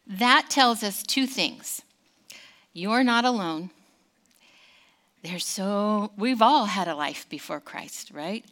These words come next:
Every single human on the planet. And the second thing it tells us is that God loved you too much to let you stay, stay stuck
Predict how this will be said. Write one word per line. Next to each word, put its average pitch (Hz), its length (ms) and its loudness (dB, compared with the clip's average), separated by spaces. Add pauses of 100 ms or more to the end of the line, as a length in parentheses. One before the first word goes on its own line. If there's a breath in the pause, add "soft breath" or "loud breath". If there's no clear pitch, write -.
(100)
Every 233 480 0
single 202 680 -6
human 202 760 -6
on 170 220 -10
the 180 40 -12
planet. - 600 -14 (1700 loud breath)
And 208 120 4
the 220 60 2
second 302 380 4
thing 208 340 0
it 190 180 0
tells 170 300 -6
us 170 340 -8
is 180 200 -4
that 180 240 -8
God 214 420 2
loved 190 340 -4
you 180 220 -12
too 247 380 -2
much - 460 -4
to 190 120 -8
let 180 220 -6
you 180 100 -8
stay, 185 380 -4
stay - 500 -6
stuck - 600 -4